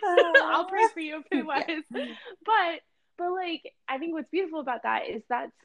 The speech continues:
Speaker 1: already not a place of self-loathing.
Speaker 2: Mm-hmm.
Speaker 1: Like, you're not like, "I hate everything about me, I need to change everything." You're instead being like, "Oh, like, I love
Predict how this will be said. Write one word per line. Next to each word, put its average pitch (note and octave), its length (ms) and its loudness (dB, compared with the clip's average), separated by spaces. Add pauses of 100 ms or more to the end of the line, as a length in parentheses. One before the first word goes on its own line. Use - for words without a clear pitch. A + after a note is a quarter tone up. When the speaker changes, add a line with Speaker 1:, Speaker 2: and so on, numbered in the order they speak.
(120)
Speaker 1:
already A#3+ 720 -2
not A3+ 380 0
a A#3+ 40 -2
place A#3 320 -2
of G#3+ 100 -6
self-loathing. F#3 760 0
Speaker 2:
Mm-hmm. A#3+ 100 -12 (340)
Speaker 1:
Like, B3 200 6
you're A#3+ 120 6
not A#3 220 8
like, A3+ 260 4 (100)
"I G#3 100 0
hate G#3+ 520 -6 (600)
everything A3 340 0
about G3+ 200 2
me, G3+ 100 -6
I - 20 -8
need G3 160 -6
to F#3 80 -10
change C#4 280 -4
everything." F#3+ 380 -2
You're A3+ 140 4
instead A#3 360 2
being B3 140 -2
like, G#3+ 280 0 (480)
"Oh, D4 300 4
like, B3 260 2
I B3 140 -8
love B3+ 640 2